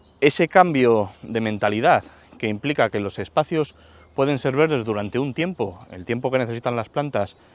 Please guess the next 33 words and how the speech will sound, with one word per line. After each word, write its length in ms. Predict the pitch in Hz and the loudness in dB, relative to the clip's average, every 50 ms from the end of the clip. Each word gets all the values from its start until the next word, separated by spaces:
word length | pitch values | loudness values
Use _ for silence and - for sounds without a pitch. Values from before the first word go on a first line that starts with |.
| _ _ _ _ _ _ _ _ _ - | _ _ _ _ _ _ _ _ _ -10
y 140 | 123 113 | -8 -4
que 100 | - 131 | 0 2
además 440 | 123 117 117 131 156 156 - - - - | 2 2 2 2 2 0 0 -2 -8 -8
no 340 | 127 117 117 123 135 156 175 | -6 -4 -4 -2 0 0 0
necesitan 680 | 185 160 - 165 143 170 160 - 151 147 147 143 139 | -2 -2 -4 -6 -8 -6 -2 -2 0 0 0 -2 -4
insumos 580 | 127 123 113 - - 165 160 151 143 127 - - - _ - | -4 -4 -6 -6 -6 -6 -4 -4 -4 -6 -8 -14 -20 _ -16
ni 300 | - 101 101 104 107 104 | -12 -10 -6 -6 -4 -2
grandes 300 | 107 117 135 143 147 143 | 0 0 0 0 -2 -2
mantenimientos 680 | 147 135 131 131 123 123 131 139 139 - 139 - - | -4 -4 -4 -4 -4 -4 -4 -6 -6 -6 -8 -8 -10
de 160 | - 98 95 95 | -10 -8 -8 -6
riego, 480 | - 113 123 135 131 131 135 135 135 - _ - - - - _ - | -4 -2 0 0 0 2 2 0 0 -2 _ -20 -20 -20 -20 _ -8
de 140 | 101 101 - | -6 -4 0
cortas 340 | - 127 127 - 127 - | 0 0 2 2 0 0
habituales, 720 | 131 117 117 110 117 120 131 135 139 139 135 139 143 131 - | -2 -4 -4 -2 0 4 4 4 4 4 2 0 -2 -4 -6
de 160 | 107 98 101 | -8 -8 -8
insumos 540 | 101 95 - - 135 143 139 131 127 120 117 | -8 -8 -8 -8 -6 -6 -4 -6 -6 -6 -4
de 340 | 123 123 123 120 120 117 - _ - - - - - _ - | -2 -2 0 0 -2 -4 -6 _ -20 -20 -20 -20 -16 _ -4
abonos, 600 | 95 95 104 120 135 143 135 135 131 123 117 - | -2 2 4 4 4 4 4 2 0 -2 -4 -6
pesticidas 640 | - 120 - - 117 101 - - 156 135 127 - | -8 -8 -8 -6 -8 -6 -4 -2 -2 -2 -2 -2
y 60 | 135 | -2
demás, 360 | 127 135 151 156 165 170 - _ _ - - _ _ _ _ _ - | -4 -2 0 0 -2 -2 -6 _ _ -20 -20 _ _ _ _ _ -2
lo 160 | 117 113 104 | 0 0 0
que 120 | - 113 | 0 -2
favorece 580 | - 120 110 110 127 160 - 160 165 190 208 - - | -2 0 0 0 0 0 0 -2 -4 -4 -6 -10 -8
es, 360 | - - 147 143 - - - - _ _ _ _ _ _ _ _ _ _ _ _ - | -4 -2 -2 -2 -4 -8 -20 -20 _ _ _ _ _ _ _ _ _ _ _ _ -10
de 100 | 107 104 | -8 -6
manera 220 | 101 110 127 143 | -4 -4 -4 -4
instantánea, 600 | 151 - - 151 143 139 160 170 175 180 180 170 - - | -4 -4 -4 -6 -2 -2 -4 -2 -2 -4 -6 -6 -8 -4
que 140 | - 113 110 | -2 0 2
la 140 | 110 104 | 2 0
población 720 | 101 - 117 110 113 110 107 - - 160 165 175 147 101 - _ _ - _ - _ _ _ - | 0 0 -2 0 0 0 -2 -2 -4 -4 -4 -4 -4 -6 -10 _ _ -20 _ -20 _ _ _ -4
de 160 | 104 104 104 | 0 0 0
insectos 680 | 104 101 95 - - - - _ - 104 92 - - | 0 0 -2 0 0 -2 0 _ -4 -4 -4 -6 -8